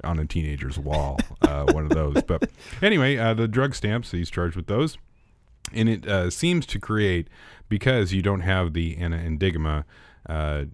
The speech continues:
you know, chain of custody issue, it seems to create kind of a missing link in the evidentiary chain. And the counsel for the defendant in this matter filed a motion in limine,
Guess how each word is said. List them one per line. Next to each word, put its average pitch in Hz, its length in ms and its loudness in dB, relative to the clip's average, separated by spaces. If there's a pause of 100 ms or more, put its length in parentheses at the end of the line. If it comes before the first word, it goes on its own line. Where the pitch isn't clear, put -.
(160)
you 85 100 -6
know, 73 120 -2
chain 90 280 -2
of 80 80 0
custody 80 580 -2
issue, 82 240 0
it 82 120 -4
seems 85 240 -4
to 76 120 -8
create 78 320 -4
kind 78 160 -4
of 73 60 -6
a 76 80 -2
missing 80 420 -2
link 92 220 -2
in 80 80 -4
the 78 140 -4
evidentiary 78 560 -6
chain. 143 440 0 (320)
And 92 300 0
the 85 60 -4
counsel 101 460 -2
for 104 440 0
the 90 100 -2
defendant 92 420 0
in 87 40 -2
this 90 180 -2
matter 82 380 2
filed 87 320 -2
a 78 40 -6
motion 82 360 -2
in 82 60 -4
limine, 98 300 0